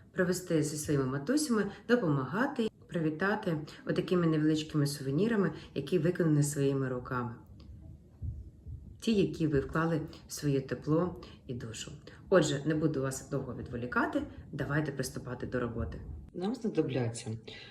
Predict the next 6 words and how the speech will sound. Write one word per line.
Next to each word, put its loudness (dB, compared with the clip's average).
основною, 2
найважливішою 0
є 0
пляшечка 0
з-під -2
спрайту. 2